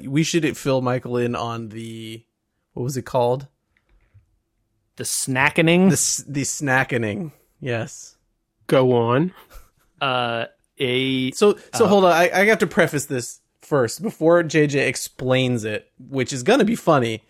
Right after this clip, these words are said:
Speaker 1: The preface here is not to help him. The preface here is to, to finally prove what they've been saying this whole time, which is baseball is not a sport.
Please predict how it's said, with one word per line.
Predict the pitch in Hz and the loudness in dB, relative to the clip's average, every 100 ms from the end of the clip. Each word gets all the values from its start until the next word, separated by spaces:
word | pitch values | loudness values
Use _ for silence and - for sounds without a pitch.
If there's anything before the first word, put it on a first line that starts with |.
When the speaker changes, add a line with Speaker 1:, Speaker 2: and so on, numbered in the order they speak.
| _ _ _ _ | _ _ _ _
Speaker 1:
The | 147 | -10
preface | 139 - 214 233 240 - | -4 2 2 2 0 -2
here | - 170 165 160 147 - | 2 4 6 4 2 -2
is | 143 131 | -4 0
not | 143 143 - | 2 0 0
to | 127 | -2
help | 135 113 | 0 -2
him. | 127 110 | -2 -4
The | 110 | -4
preface | - 269 277 240 | -4 -4 -4 -4
here | 196 175 | 0 0
is | 156 | 0
to, | - 165 160 - _ _ _ _ _ _ - | -4 -2 -2 -4 _ _ _ _ _ _ -8
to | 160 | -6
finally | - 190 202 220 226 233 226 - _ _ _ | -4 0 2 2 2 0 -4 -8 _ _ _
prove | - - 170 147 131 123 120 123 _ _ _ _ _ | -4 4 6 8 6 6 2 -2 _ _ _ _ _
what | 139 151 | 0 2
they've | 165 165 | 4 4
been | 151 147 | 2 2
saying | - 147 139 | 2 2 2
this | 131 - | -2 -2
whole | 131 | -4
time, | 123 120 117 | -2 0 0
which | 113 131 | -2 -4
is | 117 | -6
baseball | 120 131 147 185 - 156 143 131 120 | -2 2 4 4 0 0 2 2 0
is | 127 120 | -2 -2
not | 120 120 - | 0 -2 -2
a | 120 | -4
sport. | - - - - 110 - - | -6 -8 -10 -6 -4 -6 -14